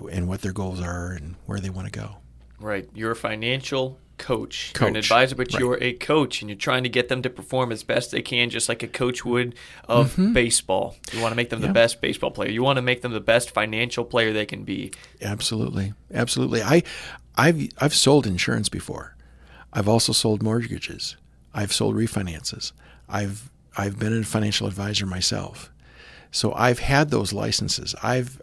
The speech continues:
Speaker 1: I've done that work before. I don't have those licenses anymore. But as a coach, I don't have to. I, that's why when I say I recommend you go see this person or this person or this person, have a conversation with them, because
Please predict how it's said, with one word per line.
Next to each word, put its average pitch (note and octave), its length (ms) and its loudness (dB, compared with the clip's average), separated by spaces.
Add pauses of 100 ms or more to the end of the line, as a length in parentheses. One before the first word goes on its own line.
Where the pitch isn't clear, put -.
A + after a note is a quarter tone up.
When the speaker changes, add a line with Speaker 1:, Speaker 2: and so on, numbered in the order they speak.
Speaker 1:
I've A2+ 300 -2
done A#2+ 340 4
that G2+ 320 -4
work - 440 -4 (100)
before. - 520 -4 (480)
I C#3+ 140 2
don't C3 300 2
have B2+ 320 0
those G2 220 -2
licenses F#2+ 600 -2
anymore. E2+ 640 -10 (720)
But A2+ 420 0
as G#2 180 2
a F2 60 -2
coach, - 580 0 (180)
I G#2 80 -2
don't A2 200 -6
have B2 420 -2
to. E2 220 -8
I, A2 240 -4 (100)
that's A2 220 -4
why G2+ 120 0
when F2+ 100 -2
I F#2 120 -2
say F#2+ 240 0
I F#2 40 -2
recommend G2 500 -2 (300)
you A2 80 -4
go G#2+ 140 0
see F#2 180 0
this A2 220 2
person A2+ 340 -2
or E2 80 -6
this G#2 220 -4
person A2 360 -4
or F2+ 60 -6
this G#2+ 180 -4
person, B2 400 -2 (300)
have A2+ 180 0
a A2+ 60 0
conversation A2+ 720 0
with - 160 -8
them, - 200 -10 (340)
because G2+ 240 -4